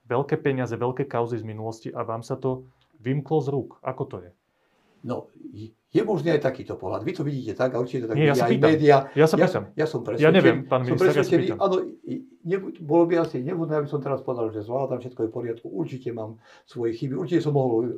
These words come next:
Speaker 2: urobiť veci lepšie, inak a viacej, ale mám pocit, že tá práca naozaj má nie zmysel pre mňa, pre mňa ako osobu, ale že má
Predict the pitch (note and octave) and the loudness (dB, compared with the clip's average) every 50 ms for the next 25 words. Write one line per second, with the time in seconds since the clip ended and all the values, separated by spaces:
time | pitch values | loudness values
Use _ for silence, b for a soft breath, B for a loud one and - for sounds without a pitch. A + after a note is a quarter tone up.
0 | - - C3 A#2 A2+ A2+ A2 A#2 A2+ A2 A2 A2 - A2+ G#2+ B2 C3 C3 - - | -6 -4 -4 -2 -4 -4 -6 -6 -6 -6 -6 -6 -6 -4 -4 -4 -4 -6 -8 -6
1 | C#3+ C3 B2+ C3 C3 B B B B B - D#3 C3 C3 B2+ - - F#2+ F#2 G2+ | -4 -4 -4 -4 -8 B B B B B -4 -2 -2 -2 -4 -4 -6 -8 -6 -4
2 | A2+ A#2 B2+ B2+ - C#3+ D#3 D#3+ B B B B B B B B G#2+ - F#3 F#3+ | -4 -4 -4 -4 -4 -4 -4 -4 B B B B B B B B -8 -6 -2 -2
3 | E3 B2+ C#3 D#3 D#3+ - F#3 D3 B2+ C3+ C3+ B2+ B B B B _ - A#2 A#2 | -2 -2 -4 -6 -6 -6 -8 -6 -4 -4 -4 -4 B B B B _ -4 -4 -4
4 | A#2+ C3+ C#3 D3+ E3 D#3+ E3 E3 D3 D3+ D3+ - - - C3 C#3+ E3+ F#3+ F3 C#3 | -2 -2 0 2 2 2 2 0 0 0 -2 -4 -8 -4 -2 0 0 0 0 0
5 | D3 C#3 C#3 C#3 C3 b b b b b D3+ C#3 C#3+ C#3 C3+ C3 - _ _ D#3+ | 0 -2 -2 -4 -8 b b b b b -4 -2 -2 -2 -2 -4 -8 _ _ -4
6 | G3+ A#3+ G#3 C3+ C3 C#3+ C#3+ C#3+ - C#3 B2 - C#3 C3 C3+ C3+ C3+ B2+ - C3 | 0 0 0 0 0 -4 -4 -2 -2 -4 -2 -2 0 0 0 0 0 -2 -2 -2
7 | B2+ B2 C3 B2+ A#2+ A#2+ - A2+ A2 - - - A2+ A2+ - C#3+ B2+ C3+ - - | -2 0 0 0 0 -2 -2 -6 -8 -8 -8 -12 -14 -12 -10 -8 -8 -6 -6 -4
8 | B2+ B2 A#2+ C3 C3 C3+ | -4 -4 -2 -2 -2 -2